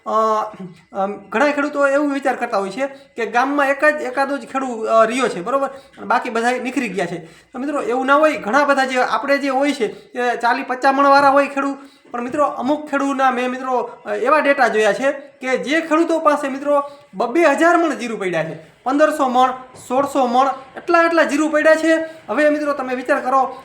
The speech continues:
આ જીરું કદાચ જો આ જે બધ-, બધા જે જીરું છે તે ગઈ સાલના જીરું છે. હવે આટલો સ્ટોક ગઈ સાલના જીરુંનો પડ્યો છે તો હવે આ જીરું તમે વિચાર કરો બજારની અંદર આવે તો નવા જીરુંનો ભાવ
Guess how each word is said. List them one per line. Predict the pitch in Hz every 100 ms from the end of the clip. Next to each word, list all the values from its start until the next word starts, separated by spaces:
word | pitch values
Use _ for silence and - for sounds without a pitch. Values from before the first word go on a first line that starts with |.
| -
આ | 208 294
જીરું | 320 330 311
કદાચ | 285 277
જો | 208 247 254
આ | 247 208 285
જે | 311
બધ-, | 302 277 214
બધા | 226 247
જે | 233 226
જીરું | 208 233 208
છે | 262 262 - -
તે | 240
ગઈ | 190 233 294
સાલના | 311 311 311
જીરું | 302 311 302
છે. | 311 311 - - -
હવે | 220
આટલો | - 180 220 330 349
સ્ટોક | 320 - 277 - - -
ગઈ | 247 311
સાલના | 311 311 294
જીરુંનો | 233 269 254
પડ્યો | 233 311 311 226
છે | 196 185 - -
તો | 190
હવે | 190 302
આ | 262 185 247
જીરું | 302 330 311
તમે | 285 262
વિચાર | 269 277 254
કરો | 262
બજારની | 190 202 269 277 262
અંદર | 240 220
આવે | 240 240 - - - -
તો | 247
નવા | 196 269 320
જીરુંનો | 285 269 220
ભાવ | 196 226 226 -